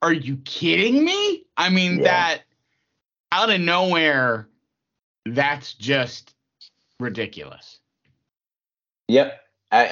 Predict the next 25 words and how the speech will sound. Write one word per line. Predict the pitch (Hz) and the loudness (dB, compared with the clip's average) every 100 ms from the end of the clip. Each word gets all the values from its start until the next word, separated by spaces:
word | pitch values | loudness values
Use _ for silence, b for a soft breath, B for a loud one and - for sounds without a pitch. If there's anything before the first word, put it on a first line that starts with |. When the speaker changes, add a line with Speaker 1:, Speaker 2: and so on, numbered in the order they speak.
| 131 | 0
Speaker 2:
I | |
mean, | 120 107 | -2 -8
n-, | 98 117 127 123 | -10 -10 -10 -8
nobody | 120 120 117 110 104 | -8 -4 -4 -6 -10
could | 107 | -14
have | 90 - | -16 -16
predicted | 82 - - - | -16 -16 -18 -20
that. | - 57 | -16 -8
I, | 76 - | -6 -6
I | 78 | -8
don't, | 73 - | -10 -14
I | 78 76 | -12 -10
don't, | 71 - _ _ _ _ _ _ _ _ _ - | -12 -16 _ _ _ _ _ _ _ _ _ -6
I | 95 | -4
think | 127 131 | -2 0
there | 110 | 0
was | 90 92 101 | 0 -4 -6
somebody | - 104 98 98 98 95 - | -8 -8 -6 -6 -8 -10 -10
on | 90 90 90 90 90 _ _ - | -10 -10 -10 -14 -16 _ _ -14
either | 101 95 | -4 -4
Instagram | 90 87 87 90 82 | -4 -6 -6 -6 -4
or, | 82 - | -6 -6
or | 80 | -8
Twitter | - 85 80 85 | -8 -6 -4 -4
that | 78 | -6